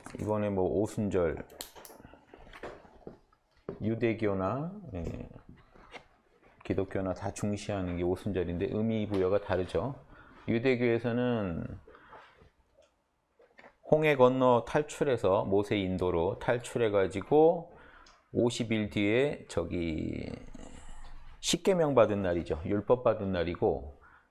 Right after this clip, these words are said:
어, 기독교에서는 예수님 돌아가시고 오십 일째 사도들이, 서-, 성도들이 성령 받은 날입니다.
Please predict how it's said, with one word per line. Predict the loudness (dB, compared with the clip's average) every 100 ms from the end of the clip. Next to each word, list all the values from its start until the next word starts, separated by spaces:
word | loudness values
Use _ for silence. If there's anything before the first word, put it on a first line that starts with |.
| _ -14 -8
어, | -6
기독교에서는 | -2 0 0 0 0 0 0
예수님 | 0 -2 -2 -2 -2 -4 -10 -20 -20 -2
돌아가시고 | 2 4 4 2 0 0 2 2 0
오십 | -2 -2 -4 -2
일째 | -2 -4 -4 2 4 4 2 -10 -20 -20 _ _ _ _ -20 _ _ _ _ -2
사도들이, | 2 4 4 2 -2 -4 -6
서-, | -12 -14 -14
성도들이 | -4 -2 0 0 0 -2 -2 -2
성령 | -4 -2 -2 0
받은 | 0 0 -2
날입니다. | -2 -2 -4 -6 -8